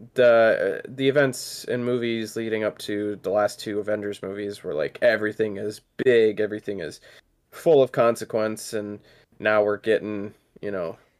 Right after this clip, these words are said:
the smaller solo movies again, and it's, it, like, none of these aren't meant to make a billion dollars every time. Like, the first movies in Phase one made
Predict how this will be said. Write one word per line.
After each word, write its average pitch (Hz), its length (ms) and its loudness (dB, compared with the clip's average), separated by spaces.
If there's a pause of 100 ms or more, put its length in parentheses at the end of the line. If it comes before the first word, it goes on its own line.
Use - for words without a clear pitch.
(540)
the 123 80 -2
smaller 123 680 4
solo 131 460 4
movies 104 420 0
again, 101 440 -4
and 101 240 -4
it's, - 300 -8 (100)
it, 101 180 -2 (880)
like, 127 280 2 (200)
none 156 340 4
of 139 200 0
these 151 220 0
aren't 156 240 2 (180)
meant 123 360 2 (160)
to 113 240 0
make 110 500 -4
a 117 80 0
billion 110 360 0
dollars 104 380 0
every 101 220 -6
time. 95 420 -8 (140)
Like, 104 220 -4
the 110 100 -2
first - 580 0 (460)
movies 117 500 0
in 107 140 -4
Phase 113 380 2
one 107 440 0
made 101 360 0